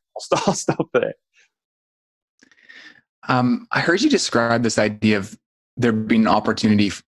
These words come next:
Speaker 2: like, a, you use the analogy of hibernation. Like, there's something that could happen in this incubated space and coming out the other side, and now it's spring and there's new life. And can you just unpack that, that picture a little bit more? And, and really,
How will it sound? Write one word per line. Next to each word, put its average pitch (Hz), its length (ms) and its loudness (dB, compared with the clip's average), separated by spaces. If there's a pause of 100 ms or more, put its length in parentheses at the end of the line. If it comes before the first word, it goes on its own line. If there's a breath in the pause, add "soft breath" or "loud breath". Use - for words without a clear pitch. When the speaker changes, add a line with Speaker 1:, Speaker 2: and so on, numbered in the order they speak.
(160)
Speaker 2:
like, 120 100 -4
a, - 140 0
you 127 160 4
use 135 120 2
the 139 80 4
analogy 107 380 2
of 98 60 -2
hibernation. 101 840 -2
Like, - 280 -6 (280 loud breath)
there's - 160 -4
something 120 240 0
that 123 120 0
could 123 100 -4
happen 113 500 0
in 107 60 2
this 107 160 0
incubated 104 640 0
space 101 540 -2
and 117 120 2
coming 120 280 2
out 104 120 2
the 92 80 0
other 104 160 0
side, 101 340 -2
and 101 60 -4
now 98 120 0
it's - 160 -6
spring 120 540 0 (200 loud breath)
and 110 100 2
there's 104 140 2
new 107 160 4
life. 107 400 0
And 135 140 0
can 170 80 -2
you - 20 4
just - 120 0
unpack 131 400 -4 (100)
that, 104 220 0 (300)
that - 160 -4
picture 120 400 -4
a 120 40 2
little 113 120 0
bit 107 120 0
more? 110 260 2
And, 110 260 -4
and 113 260 2
really, 123 320 0